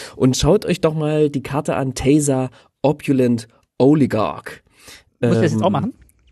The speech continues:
Speaker 1: das musst du auch machen, genau.
Speaker 2: Ja.
Speaker 1: Schaut euch die Karte mal genau an, denn im Hintergrund dieser Karte
Speaker 2: Mhm.
Speaker 1: kann man in der Illustration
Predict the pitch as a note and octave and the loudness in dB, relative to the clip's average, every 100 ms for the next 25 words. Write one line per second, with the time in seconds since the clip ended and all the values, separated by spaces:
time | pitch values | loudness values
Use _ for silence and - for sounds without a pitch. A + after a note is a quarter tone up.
0 | _ - A#2 - A#2 B2+ A#2 - C3 C#3 | _ -16 -8 -2 0 0 2 2 2 0
1 | - A2+ - A2+ B2 C3+ - C3+ C#3 C#3+ | -2 -6 -6 -2 0 0 0 0 0 -2
2 | - A#2+ C#3 C#3 A#2 G#2+ G#2+ A2 A#2 - | -8 -8 -6 -4 -4 -4 -4 -2 -2 -2
3 | B2 A#3 - _ - - - _ _ _ | 0 0 -4 _ -20 -20 -20 _ _ _
4 | B2 A#2 E3+ B3+ - _ _ _ B2+ B2 | 4 6 6 2 -2 _ _ _ -2 4
5 | A#3 C#4+ F3 C3 A#2+ A#2+ A2 - A2+ A2+ | 4 4 2 0 2 0 -2 -4 -6 -4
6 | F3 - _ _ - B2+ D#3 A3 - - | -6 -8 _ _ -4 -2 -2 -4 -6 -2
7 | E3 C#3 C3+ C3 C#3+ C#3 A#2+ A2 - A2+ | 0 0 2 2 0 0 -4 -4 -2 0
8 | G#2+ A#2+ A3 | 0 0 -4